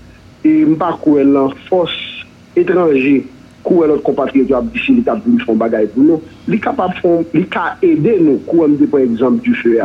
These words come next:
Mais le reste, c'est nous-mêmes. C'est nous qui prenons responsabilité nous en main.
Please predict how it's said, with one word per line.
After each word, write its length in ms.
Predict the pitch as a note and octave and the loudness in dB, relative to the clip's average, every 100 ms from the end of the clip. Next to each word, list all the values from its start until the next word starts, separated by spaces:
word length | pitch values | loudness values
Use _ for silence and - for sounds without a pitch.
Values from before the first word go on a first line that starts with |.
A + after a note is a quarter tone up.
| - - - - - | -4 -14 -20 -8 0
Mais 480 | D3+ F3+ F3+ F3 - | 2 4 2 0 0
le 260 | D#3+ F3 F3 | 2 4 2
reste, 260 | F#3 E3+ - | 2 -2 -2
c'est 100 | F#3 | 0
nous-mêmes. 420 | F#3 G3+ G#3 D3+ F#2 - - - | 2 2 2 2 -2 -8 -18 -2
C'est 140 | F3 | 2
nous 200 | E3 E3+ E3+ | 4 2 0
qui 80 | E3 | -2
prenons 380 | D3+ C#3+ D#3 D#3+ - - - - | 2 2 2 -2 -8 -20 -8 -2
responsabilité 840 | C#3 D#3+ - D#3 E3 D#3 D3+ D#3+ | 0 0 -2 -2 -2 -2 0 2
nous 120 | D#3+ | 2
en 120 | E3 | 2
main. 160 | F3+ | 2